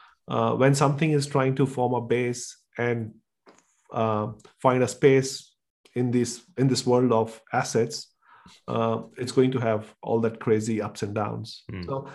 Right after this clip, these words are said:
Speaker 1: and that's why we have always said, never put more than one percent of your wealth into it. Um, 'cause if you bought it at sixty thousand right now,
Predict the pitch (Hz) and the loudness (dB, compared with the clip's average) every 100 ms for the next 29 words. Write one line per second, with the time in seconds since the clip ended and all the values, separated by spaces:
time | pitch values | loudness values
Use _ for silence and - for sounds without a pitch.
0 | - 160 190 196 175 170 151 147 147 160 | 2 4 6 6 6 8 8 8 4 4
1 | 147 117 - - - - 139 143 147 135 | 0 0 -8 -20 -12 0 4 4 4 2
2 | 127 131 120 120 120 120 127 123 117 110 | 0 0 -2 -4 -2 -4 -2 -4 -2 -2
3 | 117 110 - - 123 123 104 107 - _ | -2 -4 -10 -8 -6 -4 -4 -4 -12 _
4 | _ _ _ _ - 117 117 120 - - | _ _ _ _ -8 -6 -6 -10 -18 -20
5 | _ 131 131 135 131 151 151 127 - 139 | _ -2 0 0 4 4 4 0 -2 -4
6 | 160 139 113 123 139 139 - _ 107 120 | -2 0 0 0 -2 -4 -12 _ 0 0
7 | 131 131 123 123 127 | 0 0 0 -2 -6